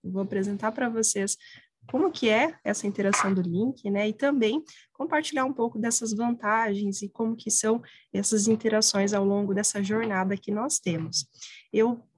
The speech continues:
sou aqui, é, faço, na verdade, há cinco anos estou como facilitadora do Programa de Inovação da lar. Hoje eu faço a coordenação da área da gestão da inovação e a lar é uma das realizadoras do evento. Então, nós estamos dentro de,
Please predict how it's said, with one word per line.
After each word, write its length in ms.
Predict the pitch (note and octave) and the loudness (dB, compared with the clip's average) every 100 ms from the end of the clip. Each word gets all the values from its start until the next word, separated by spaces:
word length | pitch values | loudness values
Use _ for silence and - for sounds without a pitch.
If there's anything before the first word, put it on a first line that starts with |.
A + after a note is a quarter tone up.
| - | -4
sou 340 | - A3+ G#3 | 0 2 4
aqui, 580 | G#3 G#3 - G#3 G3 F3+ F3+ _ F#3+ | 2 0 -6 0 2 2 -2 _ -2
é, 300 | F#3+ F3+ F3 | 0 0 -2
faço, 340 | - F#3+ A3 G#3+ | 0 0 0 -2
na 100 | G3 | -2
verdade, 580 | G3 F#3 F3+ F3 F3 - _ _ _ _ _ - | 0 0 0 -2 -4 -12 _ _ _ _ _ -6
há 60 | G#3+ | -4
cinco 340 | - A#3 A3+ | 0 0 2
anos 280 | G#3+ A3+ G#3+ | 2 2 0
estou 280 | G3 G#3 G3 | -2 -2 -2
como 180 | G3+ | -2
facilitadora 960 | G3+ F#3+ F#3+ G3+ G3+ F#3+ F3+ F#3 A3 G#3+ | -2 -4 -2 -2 -2 -2 0 0 0 -2
do 100 | G3+ | -4
Programa 320 | - F#3+ F#3+ | -4 -2 0
de 100 | F#3 | 0
Inovação 480 | F#3+ F3+ F3+ - F#3 | -2 -2 -4 -2 -2
da 120 | F3+ | -4
lar. 380 | E3 D#3+ F3 A#3 - - - | -4 -4 -2 -4 -6 -18 -8
Hoje 160 | F#3+ F#3+ | -4 -2
eu 60 | G3+ | -2
faço 260 | G#3 G3+ | -2 -2
a 60 | G3 | -4
coordenação 760 | G#3 G3 G3 G3 F#3 - A3 | -4 -2 -2 -2 -2 -2 -2
da 120 | C4 G#3+ | -2 0
área 200 | G3+ F#3 | 0 -2
da 80 | |
gestão 380 | F#3 F#3 - F#3 | -2 -4 -4 -4
da 80 | F3+ | -2
inovação 560 | F3+ E3+ E3+ - A3+ C#4+ - - - | -4 -4 -6 -4 -4 -4 -12 -16 -2
e 60 | B3 | 2
a 100 | A#3+ | 4
lar 300 | A3+ B3 B3 | 4 4 4
é 100 | B3 | 0
uma 160 | D4 | 0
das 280 | D4 C#4+ - | 0 0 -2
realizadoras 760 | B3+ B3+ C4 B3+ A3 A3 A#3 | -2 -2 -2 0 0 0 -2
do 80 | A3 | -4
evento. 460 | B3 A#3 F#3 E3+ F#3 | -4 0 0 -2 -6
Então, 240 | F#3+ G3 | -6 -2
nós 220 | G#3 G3+ | 0 0
estamos 340 | - G#3 G3+ G3+ | -2 0 0 2
dentro 280 | G3+ D#4+ C4+ | 0 0 0
de, 220 | A#3+ | 0